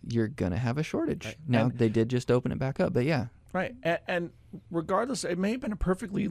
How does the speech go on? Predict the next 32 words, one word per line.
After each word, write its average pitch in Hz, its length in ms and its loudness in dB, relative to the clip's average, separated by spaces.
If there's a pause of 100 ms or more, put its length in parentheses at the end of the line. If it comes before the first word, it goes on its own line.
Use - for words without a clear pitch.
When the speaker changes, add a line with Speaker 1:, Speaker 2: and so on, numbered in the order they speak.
Speaker 2:
legitimate 143 440 2
reason, 120 320 -4 (120)
right? 90 300 -8
Speaker 1:
Yeah, 180 220 6
they 143 140 6
had 214 180 4
good - 140 6
Speaker 2:
<clears throat> 123 120 4
Speaker 1:
reason, 117 280 2
but, 104 260 4
I - 200 -16
Speaker 2:
Yeah. 226 140 6
Speaker 1:
mean, 131 120 8
it 107 80 2
still 196 400 8
Speaker 2:
But 190 220 0
it 185 60 8
still 277 200 6
Speaker 1:
jacked 160 340 12
Speaker 2:
affects. 196 160 10
Speaker 1:
it, 165 140 6
it - 80 0
Speaker 2:
Yeah. 247 120 2
Speaker 1:
jacked 147 300 8
up 208 160 6
the 214 100 4
supply 214 440 0
chain. 117 380 0 (400)
Speaker 2:
Okay. 156 240 0 (220)
Gasoline 147 800 -2 (640)
right 131 280 0
now, 107 360 -4